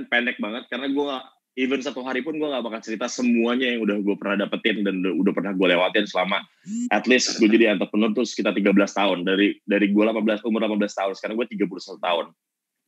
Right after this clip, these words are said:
Hampir dua belas, tiga belas tahun. Dan rangkuman gue selama dua tahun di Creative Fox dan, uh, bergelut di bidang ini gitu, di bidang digital, uh, content marketing atau digital marketing.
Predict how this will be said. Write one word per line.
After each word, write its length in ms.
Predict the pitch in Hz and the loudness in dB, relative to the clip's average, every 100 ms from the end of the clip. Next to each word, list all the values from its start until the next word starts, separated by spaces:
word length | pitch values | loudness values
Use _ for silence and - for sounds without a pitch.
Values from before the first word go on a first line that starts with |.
| - | -10
Hampir 220 | 92 107 | -2 4
dua 140 | 104 92 | 4 6
belas, 140 | 98 | 2
tiga 140 | 90 90 | 2 0
belas 220 | 85 85 | 0 -2
tahun. 400 | 82 92 120 - - - - - | 0 0 0 -4 -12 -20 -20 -4
Dan 380 | 98 101 92 | 0 0 0
rangkuman 400 | 110 107 113 117 | -4 -4 -2 -2
gue 140 | 110 139 | 0 0
selama 480 | - 101 110 107 - | -2 -6 -6 -8 0
dua 160 | 113 107 | 0 2
tahun 180 | 107 107 | 0 -2
di 60 | 104 | -2
Creative 240 | 92 104 | -4 -4
Fox 240 | 113 - | -6 -6
dan, 240 | - 92 95 95 | -6 -6 -6 -6
uh, 80 | |
bergelut 320 | 98 101 110 - | -2 0 0 0
di 80 | 104 | 0
bidang 220 | 101 90 | 0 -2
ini 240 | 101 87 | -6 -10
gitu, 80 | 85 | -8
di 80 | 85 | -4
bidang 220 | 87 87 | -2 -2
digital, 480 | - 82 90 90 80 _ _ _ - | -4 -8 -4 -4 -4 _ _ _ -6
uh, 100 | 85 | -4
content 300 | 92 82 87 | -2 -2 -2
marketing 480 | 87 107 139 127 104 | -2 0 2 2 0
atau 80 | 87 | -2
digital 240 | 85 82 | -2 -2
marketing. 480 | 82 - 90 78 | -4 -6 -4 -6